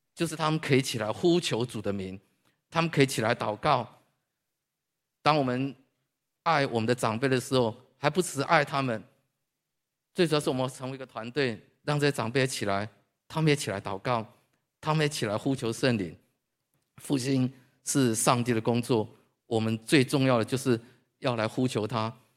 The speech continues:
所以我们自己要来呼求主，我们团队要来呼求主，我们更要帮助我们的长辈一起来呼求主。当一个人开始祷告的时候，他的生命跟这个复兴的主连接在一起的时候，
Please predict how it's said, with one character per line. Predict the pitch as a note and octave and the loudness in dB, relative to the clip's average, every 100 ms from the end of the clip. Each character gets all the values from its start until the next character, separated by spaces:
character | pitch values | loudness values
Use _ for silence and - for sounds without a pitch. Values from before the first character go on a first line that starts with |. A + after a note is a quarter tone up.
| _ | _
所 | - E3+ | 4 6
以 | |
我 | D#3+ C3+ | 6 4
们 | C3 D3 | 2 4
自 | A#3 | 2
己 | - A#2+ G#2 | 2 -2 -2
要 | C#3 | 2
来 | B2 | 2
呼 | A#2 C3+ | 2 0
求 | B2+ A2 | 0 -2
主， | A2 G#2 - _ _ - | -4 -10 -12 _ _ 0
我 | |
们 | B2+ D3 | 0 4
团 | B2 D3+ | 6 6
队 | F#3 G3 | 8 8
要 | F3+ | 8
来 | C3+ | 6
呼 | C3+ D3 | 4 4
求 | C3+ A#2+ | 4 2
主， | A#2 A2+ F2+ _ _ _ _ | 0 -6 -6 _ _ _ _
我 | - | -4
们 | A#2+ | -2
更 | B2+ | 2
要 | D3+ | 2
帮 | C3 D#3 D3+ | 4 2 2
助 | D3 | 0
我 | |
们 | A#2+ | 0
的 | A2+ | 0
长 | A#2+ G#2+ | -2 -4
辈 | G#2+ C#3 A#2 - | 2 2 2 -2
一 | - | -4
起 | - - A2+ | -2 -4 -2
来 | F#2 G2+ G#2+ | -2 -2 0
呼 | B2+ | 0
求 | A#2+ G2+ | 0 0
主。 | G#2+ G#2 F2+ _ _ _ | -2 -4 -10 _ _ _
当 | C3+ C#3 | 2 2
一 | D#3 | 0
个 | - B2 - - | 4 4 2 2
人 | A2 G#2+ A#2+ | 4 6 2
开 | - C#3 | 0 -2
始 | C3 B2 | 0 0
祷 | A2 G2 | 0 0
告 | C3+ B2+ | 2 0
的 | A#2+ | 0
时 | - | -2
候， | A#2+ A2+ - _ | 0 0 -4 _
他 | - | -6
的 | C3+ | -6
生 | C3+ C3+ | 0 0
命 | C#3 B2+ A#2 | 2 0 2
跟 | C3+ C3 C3 | 0 0 -2
这 | C#3+ | -6
个 | B2+ | -6
复 | C3 F3 D3+ | -4 0 0
兴 | D3 D3 | 0 -2
的 | |
主 | C3 A2 | -2 -2
连 | A2 C3 | 0 0
接 | C3 | 0
在 | C3 C3+ | 2 2
一 | |
起 | A2 | 2
的 | |
时 | |
候， | B2 | -4